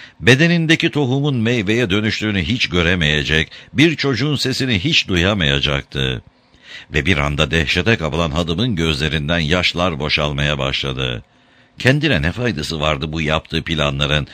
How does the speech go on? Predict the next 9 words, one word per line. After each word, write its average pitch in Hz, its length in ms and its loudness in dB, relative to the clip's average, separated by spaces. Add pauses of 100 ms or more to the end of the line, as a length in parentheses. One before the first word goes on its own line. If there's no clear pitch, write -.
(160)
ya 120 160 4
da 127 100 2
antik 113 400 -2
dönemlerden 107 680 0
kalma 98 340 0
eski 101 380 -2
bir 107 120 0
rüyayla 90 500 0
oyalanmanın? 78 840 0